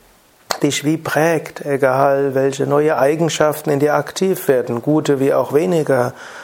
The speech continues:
wünschenswerte, dein Selbst bleibt immer gleich.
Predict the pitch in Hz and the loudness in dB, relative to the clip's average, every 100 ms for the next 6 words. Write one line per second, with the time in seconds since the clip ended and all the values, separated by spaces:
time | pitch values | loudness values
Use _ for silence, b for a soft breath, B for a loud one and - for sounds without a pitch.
0 | B - 135 147 127 123 - 120 107 104 | B 0 2 2 0 -2 -4 0 0 0
1 | - - - B B B B - - 110 | -4 -8 -20 B B B B -14 -4 -2
2 | 107 - 123 147 156 - - - - - | 0 0 2 2 -2 -8 -10 -10 -16 -10
3 | - 117 113 120 - - - _ - 117 | -2 2 2 -2 -8 -20 -20 _ -2 -2
4 | 107 107 120 - _ _ _ - 135 120 | 0 -2 -4 -10 _ _ _ -2 0 0
5 | 113 110 - - | -2 -6 -8 -8